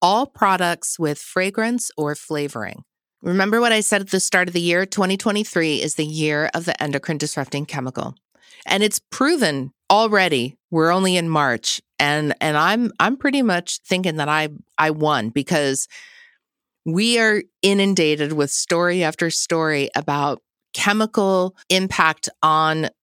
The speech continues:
our bodies and the chemicals that are in the air, the water, and the products that we use, the chemicals that are as a result of fracking or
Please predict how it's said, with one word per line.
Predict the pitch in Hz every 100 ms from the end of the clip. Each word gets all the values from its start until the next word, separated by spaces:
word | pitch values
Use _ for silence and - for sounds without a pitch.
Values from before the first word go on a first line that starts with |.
| _
our | 156 147
bodies | 139 139 135 113 120 - -
and | 156 147 147 147 143 - - -
the | 156
chemicals | - - 170 165 147
that | 143
are | 139
in | 127
the | 123 -
air, | 214 190
the | 147 135
water, | 156 180 165 139
and | 139
the |
products | 135 - 185 175 -
that | -
we | 151
use, | 147 139 127 127
the | 135
chemicals | - 160 160 156 139 127 - -
that | 151 131
are | 139 139 -
as | 139 131 143
a |
result | 135 131 135 135
of | 123
fracking | - 175 180 175 151 139 131
or | 92 135 135 131